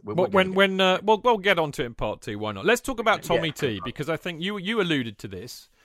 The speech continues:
Speaker 2: and I agree with you. And I was doing my absolute fruitcake, uh,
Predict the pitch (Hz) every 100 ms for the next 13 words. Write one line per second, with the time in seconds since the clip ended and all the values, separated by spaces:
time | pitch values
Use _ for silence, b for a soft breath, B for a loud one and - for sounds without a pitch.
0 | b - 151 180 160 135 165 143 104 98
1 | 104 135 160 156 131 b b b 160 156
2 | 147 143 170 - - 139 131 - 170 147
3 | 135 107 - - -